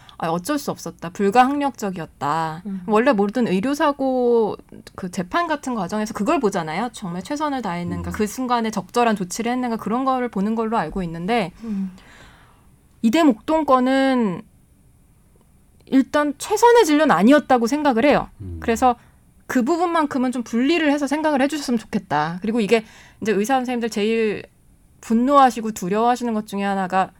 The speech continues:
Speaker 1: "나에게도 일어날 수 있는 일이다. 그러니까 나도 이런 불법적인 행동 안 하겠다." 그렇게 말씀하시는데, 아, 이번 건은 일반적인 의료사고랑은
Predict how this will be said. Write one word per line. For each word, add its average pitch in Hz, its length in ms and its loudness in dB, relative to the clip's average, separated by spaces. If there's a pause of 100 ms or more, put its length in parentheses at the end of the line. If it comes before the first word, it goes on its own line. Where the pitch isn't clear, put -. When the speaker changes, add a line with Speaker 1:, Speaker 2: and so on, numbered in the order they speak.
Speaker 1:
"나에게도 226 500 0
일어날 190 280 -2
수 180 140 -10
있는 160 240 -8
일이다. 139 340 -12 (500)
그러니까 208 480 -4
나도 190 260 0
이런 185 220 0
불법적인 202 500 0
행동 190 200 0
안 160 160 0
하겠다." 185 280 -2
그렇게 185 300 -4
말씀하시는데, 226 880 0 (460)
아, 180 100 0
이번 196 320 2
건은 202 680 -4 (340)
일반적인 339 640 2
의료사고랑은 202 920 -2